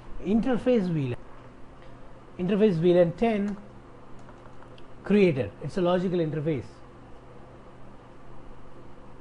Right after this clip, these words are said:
I want to give I P address ten dot zero dot zero dot one hundred, two five five dot zero dot zero dot zero. Now,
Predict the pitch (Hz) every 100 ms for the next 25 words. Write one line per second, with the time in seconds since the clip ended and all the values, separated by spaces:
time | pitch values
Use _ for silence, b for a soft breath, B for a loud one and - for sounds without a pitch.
0 | - - - - 185 247 262 196 226 190
1 | 185 185 196 147 147 - - - - -
2 | - - - - - - - - - -
3 | - - - - 190 196 208 180 170 202
4 | 190 190 160 175 170 175 190 - - -
5 | - - - - 156 170 160 143 156 127
6 | - - - - - - - - - 190
7 | 190 180 185 170 160 135 151 147 143 123
8 | 131 127 135 110 117 104 - - - -
9 | - - - - 139